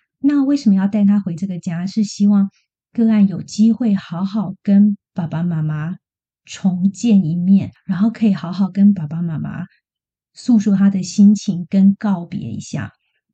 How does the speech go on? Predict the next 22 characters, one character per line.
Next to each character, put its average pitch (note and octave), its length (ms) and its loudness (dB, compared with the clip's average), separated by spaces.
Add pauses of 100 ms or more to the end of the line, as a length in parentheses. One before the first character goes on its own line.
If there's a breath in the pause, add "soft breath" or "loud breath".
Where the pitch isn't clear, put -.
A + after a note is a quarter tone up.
(200)
对， F3+ 140 0
所 G#3 180 -2
以 G3+ 100 2 (200 loud breath)
他 G3+ 160 0
们 G3+ 120 8
在 G3+ 140 4
重 G3 300 0
聚 G#3 180 0
的 F#3 100 0
时 F3 240 -8
候 F#3 300 -4
就 G3 240 0
做 G#3 180 -2
了 F#3+ 120 0
很 F#3 180 -6
多 F#3 160 -6
的 F#3 120 -8
对 G#3+ 200 0
话 G3+ 180 0
跟 F#3+ 280 0
聊 D#3 240 -6
天。 F#3 280 -4